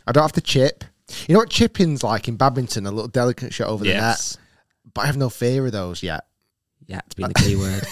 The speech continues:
Speaker 1: <laughs>
Speaker 2: I like how we just sat down then. I said, "Right, I've got quite a lot planned for today." You're like, "Yeah, yeah, you've got nothing," but you come in with your badminton chat. That's all you need to bring, the badminton chat.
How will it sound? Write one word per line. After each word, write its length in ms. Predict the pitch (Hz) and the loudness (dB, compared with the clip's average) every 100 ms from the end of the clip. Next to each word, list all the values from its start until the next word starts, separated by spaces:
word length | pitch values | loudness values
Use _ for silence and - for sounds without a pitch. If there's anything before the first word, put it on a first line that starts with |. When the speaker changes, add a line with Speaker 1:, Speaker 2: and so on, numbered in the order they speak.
| 151 135 160 | 0 2 2
Speaker 1:
<laughs> 40 | |
Speaker 2:
I 40 | 147 | 6
like 240 | 185 214 | 6 6
how 100 | 175 | 4
we 80 | 165 | 6
just 160 | 220 | 6
sat 200 | 190 190 | 6 4
down 220 | 202 208 147 | 6 6 6
then. 140 | 139 | 4
I 60 | 120 | 2
said, 120 | 113 | 2
"Right, 120 | 110 | 2
I've 80 | 110 | 4
got 160 | 127 | 2
quite 100 | - | 4
a 40 | 127 | 4
lot 120 | 120 | 4
planned 220 | 107 107 | 2 2
for 60 | 123 | 2
today." 360 | 127 120 107 104 - | 4 4 2 -2 -4
You're 180 | 123 113 | 2 2
like, 80 | 101 | 4
"Yeah, 100 | 107 | 4
yeah, 120 | 101 | 4
you've 200 | 104 113 | 4 0
got 100 | - | 2
nothing," 340 | 117 - 110 | 2 2 0
but 120 | 107 113 | 0 -4
you 80 | |
come 160 | 117 139 | -2 0
in 100 | 127 | 0
with 80 | 120 | 0
your 80 | 113 | 2
badminton 420 | 110 135 143 139 | 2 2 0 2
chat. 200 | - 143 | 4 4
That's 100 | 160 | 6
all 220 | 165 233 | 8 8
you 40 | |
need 140 | 247 240 | 6 2
to 80 | 175 | 2
bring, 340 | 139 151 233 | 4 4 2
the 260 | 269 - - | -2 -6 4
badminton 420 | 165 196 - 226 | 4 4 2 0
chat. 340 | - 190 190 | 0 0 0